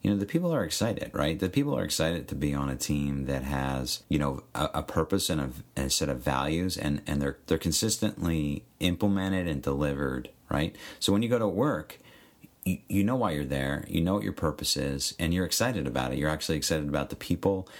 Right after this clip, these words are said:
the organization, and what you're doing. And it's not just then about pay, per se, right? Of course, pay is always important. We have to pay, all pay our bills. But, like, there's an excitement there over and above that. And you don't get that. You can't just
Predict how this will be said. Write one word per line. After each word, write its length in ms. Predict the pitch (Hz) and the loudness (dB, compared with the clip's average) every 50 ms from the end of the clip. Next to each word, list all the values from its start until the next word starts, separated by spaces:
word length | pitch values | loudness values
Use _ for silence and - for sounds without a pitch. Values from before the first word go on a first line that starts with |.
| - - - - - | -20 -20 -20 -2 0
the 100 | - 78 | 2 2
organization, 720 | 73 65 67 67 65 64 - 80 82 82 - - 87 82 | 2 0 0 -2 -2 0 2 2 2 0 0 -2 0 0
and 120 | 76 73 | 0 0
what 120 | 80 - - | 0 0 0
you're 100 | 78 71 | -2 -2
doing. 460 | 65 76 87 104 95 73 69 69 - | 2 2 2 2 2 0 -2 -4 -2
And 100 | - 78 | 0 0
it's 200 | 80 80 - - | 0 2 2 2
not 240 | 117 123 131 - - | 2 0 0 -2 -2
just 320 | - 98 95 87 - - - | 0 0 0 0 0 0 0
then 320 | 90 85 82 80 76 - | 0 2 2 0 -2 -2
about 340 | - 76 71 78 67 - - | -2 0 0 0 -2 -2 -6
pay, 600 | - - - - 98 90 73 60 64 69 78 - - | -6 -4 -2 0 0 0 0 -2 -4 -4 -4 -4 -4
per 140 | - 73 | -2 -2
se, 320 | 67 - - 65 64 67 71 | 0 0 0 0 -2 -2 -2
right? 240 | 69 69 80 95 107 | 0 0 -2 -2 -2
Of 80 | - | -2
course, 200 | - 95 85 78 | 0 0 0 0
pay 220 | - - - 92 85 | -2 -2 0 0 0
is 80 | 78 | 0
always 300 | 62 64 76 73 69 69 | 0 0 0 0 0 -2
important. 400 | 67 - - 67 69 - - 85 | -2 -2 0 0 0 0 0 0
We 100 | 85 - | 0 0
have 160 | 71 71 76 | 0 -2 -4
to 80 | - - | -4 -4
pay, 160 | - 80 71 - | -2 -2 -2 0
all 160 | - 71 69 - | 0 -2 -2 -2
pay 160 | - 76 62 | -2 -2 -2
our 100 | 64 64 | -2 0
bills. 380 | - 87 95 90 80 80 - | 0 0 0 0 -2 -4 -4
But, 240 | - - 80 - - | -2 0 -2 0 0
like, 240 | - 76 76 - - - - - - - - - - - - | -2 -2 -2 -4 -6 -12 -14 -12 -12 -12 -14 -16 -16 -6 0
there's 180 | - 92 92 98 | 2 2 2 4
an 80 | 107 92 | 2 0
excitement 540 | 85 - - - 110 120 - - 82 76 | 2 0 0 2 0 0 0 -2 -2 0
there 260 | 76 73 71 73 - 82 | 0 0 0 -2 0 0
over 220 | 85 82 80 80 | 0 0 2 0
and 80 | 76 67 | 0 -2
above 460 | 64 - - 78 82 85 76 71 65 | -2 0 2 2 2 2 -2 -4 -4
that. 340 | 64 60 58 58 57 - - - - - - | -2 -2 -2 -4 -6 -8 -10 -14 -18 -6 0
And 100 | - 101 | 2 4
you 60 | 131 | 4
don't 260 | 165 175 139 104 - | 4 2 0 -2 0
get 280 | - 107 131 - - - | 0 0 0 0 -2 -4
that. 280 | - 65 62 - - - | -4 -4 -4 -4 0 0
You 140 | 90 92 | 0 0
can't 260 | - - 147 135 107 95 | 2 2 0 0 0 0
just 460 | - 107 101 92 90 - - - | 0 0 2 0 0 -2 -6 -8